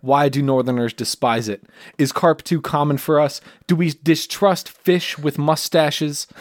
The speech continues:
<laughs> What the fuck is this article?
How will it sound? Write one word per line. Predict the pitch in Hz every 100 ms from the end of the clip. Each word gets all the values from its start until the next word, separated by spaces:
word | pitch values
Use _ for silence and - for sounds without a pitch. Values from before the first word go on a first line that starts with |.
| -
<laughs> | 143 359 403 _
What | 381 466 - 139 - - - -
the | 370
fuck | - 349 - - - -
is | -
this | - - - -
article? | - - - - - - -